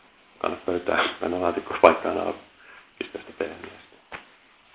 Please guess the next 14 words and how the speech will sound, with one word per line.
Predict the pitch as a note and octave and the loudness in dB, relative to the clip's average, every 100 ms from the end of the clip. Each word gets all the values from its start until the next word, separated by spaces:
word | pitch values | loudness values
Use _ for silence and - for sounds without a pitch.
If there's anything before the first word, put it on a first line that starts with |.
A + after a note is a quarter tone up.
| - - - - | -20 -20 -16 -4
Hyvin | F#2 | 0
yksinkertaista, | F2+ - E2 E2+ - - - | 0 -2 -6 -8 -10 -12 -4
suoraviivaista | - F#2+ E2+ E2+ - - | 4 6 4 0 -6 -14
työtä. | - - - - _ _ _ _ _ - - - - - - - - | -12 -14 -16 -20 _ _ _ _ _ -20 -20 -20 -20 -20 -20 -4 4
Siksi | A#2+ - | 8 12
ei | G#2 | 12
rasita | F#2 D#2+ D2 - | 10 6 -2 -6
mua. | - - - - - | -6 -6 -8 -10 0
Siksi | C#3+ - | 4 8
ei | F#2+ | 8
tunnu, | A2 G2 F#2 - - - - - - | 8 8 6 4 -6 -20 -20 -18 -4
voi, | G2 F2+ | 0 6
olipas | F#2+ F2+ E2+ | 8 8 4
mulla | E2+ | -2